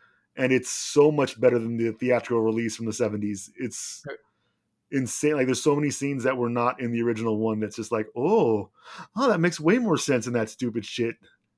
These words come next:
Speaker 2: Yeah, and that's what I'm hoping happens with this,
Speaker 1: Me
Speaker 2: 'cause
Speaker 1: too.
Speaker 2: I, like, I still, I, I still enjoyed the Justice League because I went into it not expecting a single thing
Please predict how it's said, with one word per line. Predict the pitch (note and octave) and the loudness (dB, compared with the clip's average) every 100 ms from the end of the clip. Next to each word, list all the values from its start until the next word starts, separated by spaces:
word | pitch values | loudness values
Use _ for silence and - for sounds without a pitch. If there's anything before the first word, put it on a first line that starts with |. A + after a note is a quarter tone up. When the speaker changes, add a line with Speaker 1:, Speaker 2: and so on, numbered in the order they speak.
| _ _ - - - _ _ _ _ _ - | _ _ -14 -14 -14 _ _ _ _ _ -6
Speaker 2:
Yeah, | A#2 A2 - | -6 -6 -8
and | B2+ | -4
that's | C3 - | -4 -4
what | D3 | -6
I'm | |
hoping | B2 A#2+ B2 | -2 -2 -2
happens | A2+ A2+ A2 | -2 -4 -6
with | G#2 - | -8 -4
this, | A#2 G2 - | -4 -4 -4
Speaker 1:
Me | G#2+ | -4
Speaker 2:
'cause | A2 - | -4 -4
Speaker 1:
too. | C3+ G#2 - _ _ - - - - | -2 -2 -4 _ _ -20 -20 -20 -6
Speaker 2:
I, | B2+ | 0
like, | C3 B2 - _ _ _ _ _ _ _ _ | 0 -2 -6 _ _ _ _ _ _ _ _
I | D#3 | -4
still, | D3+ G#3 G#3 G3+ - - _ | 0 4 4 2 -8 -20 _
I, | D#3 E3 - _ _ | -2 -2 -6 _ _
I | D#3+ E3 | -2 -2
still | - A3+ | 0 0
enjoyed | F#3 C3+ C3 C#3 C3+ | 0 4 6 6 4
the | A#2+ | 0
Justice | A#2 A#2 B2 - | 0 -2 -8 -6
League | B2+ A#2 | -4 -4
because | A#2 A2+ A#2 A2 A2+ - | -6 -2 0 0 -4 -2
I | C3 | 0
went | C#3 C#3 | 0 -2
into | C3+ D3 | -2 -2
it | A#2+ | -2
not | A#2+ A#2 A2+ | -2 -4 -4
expecting | - B2+ A#2+ A#2 | -4 -4 -4 -6
a | G#2 | -12
single | - C3+ C3 B2 | -10 -8 -6 -4
thing | B2 A#2+ A#2+ | -4 -4 -8